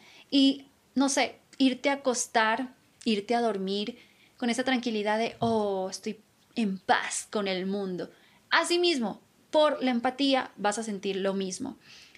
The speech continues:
He aprendido un montón porque he caído en los tres puntos contras que hoy te compartí y gracias a eso también he podido, em,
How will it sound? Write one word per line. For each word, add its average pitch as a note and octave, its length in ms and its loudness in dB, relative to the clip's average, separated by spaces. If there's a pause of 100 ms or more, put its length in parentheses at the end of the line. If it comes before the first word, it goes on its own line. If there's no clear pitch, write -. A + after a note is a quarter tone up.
(220)
He B3+ 100 6
aprendido B3+ 520 2
un A#3+ 80 2
montón A3+ 400 2
porque A3+ 260 -2
he F#3+ 80 -4
caído A3+ 400 4
en A3 60 4
los G3 160 -2
tres G#3 200 0
puntos A3+ 540 0
contras A3+ 600 0
que G3 180 0
hoy G3 160 2
te G3+ 140 -6
compartí A3 760 -2 (560)
y A#3+ 300 0
gracias B3+ 400 2
a A#3+ 140 4
eso A#3 200 0
también G#3+ 280 -2
he A3 80 -2
podido, A3+ 600 0 (360)
em, F#3 560 -4